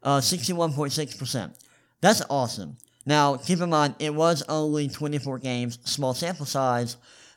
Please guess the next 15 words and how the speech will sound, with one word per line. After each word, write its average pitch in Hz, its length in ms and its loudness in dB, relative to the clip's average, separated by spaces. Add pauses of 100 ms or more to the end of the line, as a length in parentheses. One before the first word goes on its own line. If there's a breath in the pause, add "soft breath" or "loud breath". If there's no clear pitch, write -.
but 165 500 2
during 175 300 0
his 147 120 2
second 233 300 0
season, 151 500 -2 (460 loud breath)
he, 185 260 0
like, 160 300 2
this 190 300 2
year 180 100 -2
he's 165 160 0
averaging 139 420 0
twenty-five 160 580 0
point 123 240 -6
six 160 280 -4
points, 131 580 -4